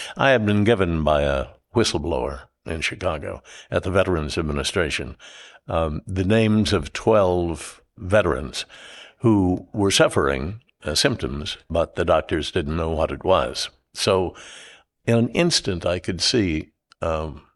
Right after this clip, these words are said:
and they said they were all exposed to defoliant, this white spray that took out the vegetation. I could see that, um, this was chemical warfare, biological warfare,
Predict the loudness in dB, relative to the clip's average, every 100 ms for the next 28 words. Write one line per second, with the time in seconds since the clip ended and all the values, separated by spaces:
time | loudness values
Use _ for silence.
0 | _ _ _ -2 0 2 2 2 2 2
1 | 2 4 4 4 2 -2 -2 0 2 0
2 | 0 0 0 2 2 2 -2 -6 -10 _
3 | -8 -6 -2 -2 -2 -4 -8 -6 0 2
4 | 4 2 0 -2 -4 -6 -4 -4 -4 -8
5 | -12 -12 -20 -20 -20 _ -8 -6 -6 -6
6 | -4 -2 -4 -6 -16 -20 -20 -20 0 2
7 | 4 4 4 4 4 4 2 0 -4 0
8 | 0 -2 -6 -10 -8 -4 -4 -4 -4 0
9 | 0 2 0 -2 -2 -2 0 0 0 -2
10 | -4 -10 2 4 6 4 2 0 -2 2
11 | 2 0 0 -2 -4